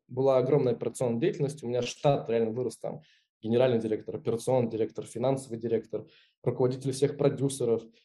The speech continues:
там огромная база этих подрядчиков, копирайтер, дизайнеры и прочее. То есть, ну, как бы это вот всё было реально настолько тяжело, и я видел, что чем больше проектов, тем как бы меньше моя маржа, ну, рентабельность бизнеса была.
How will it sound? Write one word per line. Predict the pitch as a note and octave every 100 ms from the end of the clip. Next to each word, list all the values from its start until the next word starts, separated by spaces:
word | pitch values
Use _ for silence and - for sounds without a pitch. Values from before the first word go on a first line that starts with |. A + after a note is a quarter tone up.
| _ _ _
там | - A#2+ A#2 -
огромная | C3 C3 C#3+ C#3
база | C3 C3+ C3
этих | B2+ -
подрядчиков, | C3+ B2 C3 - - B2
копирайтер, | B2+ B2 B2+ C3 C3+
дизайнеры | B2 B2 C3 C3 B2+
и |
прочее. | B2+ C#3+ C3+ -
То |
есть, | A#2+
ну, | D3 D#3
как | B2+
бы | A2+ A#2+
это | A2+
вот | A#2 A2+
всё | - D3
было | C3+ B2+
реально | B2+ B2+
настолько | A#2 C3+ -
тяжело, | B2+ C3+ E3 G#3+ -
и | - B2+
я | B2+
видел, | C#3 D#3+ C#3
что | -
чем | B2 B2+ B2+
больше | D3+ C#3 D3
проектов, | C3 G3 - -
тем | B2 A#2+ A2+
как | A2+ A2+
бы | A#2+
меньше | B2+ D3+ B2+
моя | A#2+
маржа, | B2 B2 A#2+ A2
ну, | C#3 A2 G#2
рентабельность | B2 C3 B2 A2+ G#2+
бизнеса | A#2 G#2+ -
была. | G#2 G#2+ -